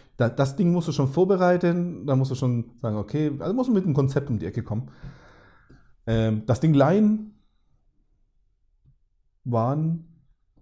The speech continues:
tausend, glaub ich. Tausend irgendwie am Tag und dann könntest du irgendwie zwölf Leute oder so in, in Vierergruppen, äh, fahren lassen. Die sind, äh, ob das jetzt sinnvoll ist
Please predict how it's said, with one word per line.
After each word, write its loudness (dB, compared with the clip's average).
tausend, -4
glaub -6
ich. -12
Tausend 0
irgendwie 2
am -2
Tag -4
und -4
dann -2
könntest -4
du -4
irgendwie -2
zwölf -4
Leute -2
oder -4
so -4
in, -4
in -4
Vierergruppen, -6
äh, -4
fahren -8
lassen. -10
Die 4
sind, 2
äh, 0
ob -6
das 0
jetzt 0
sinnvoll 2
ist -10